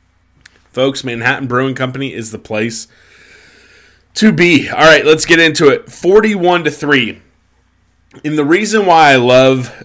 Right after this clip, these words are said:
this win so much is I, I think that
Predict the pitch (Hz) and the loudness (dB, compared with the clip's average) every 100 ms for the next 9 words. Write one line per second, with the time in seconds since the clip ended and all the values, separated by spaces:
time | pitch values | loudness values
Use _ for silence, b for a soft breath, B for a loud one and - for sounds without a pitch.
0 | _ 123 135 135 120 127 127 120 131 117 | _ 0 0 0 -4 -2 -2 -4 -4 -2
1 | 113 104 104 - - 120 113 127 135 160 | -2 -4 -6 -10 -6 -4 -4 0 2 2
2 | 165 - 139 170 175 160 - 156 151 143 | -2 -2 0 0 -2 -8 -10 -4 -2 -4
3 | 139 - _ _ _ _ _ _ 120 131 | -8 -16 _ _ _ _ _ _ -4 -2
4 | 131 127 120 - - | 0 0 -2 -6 -14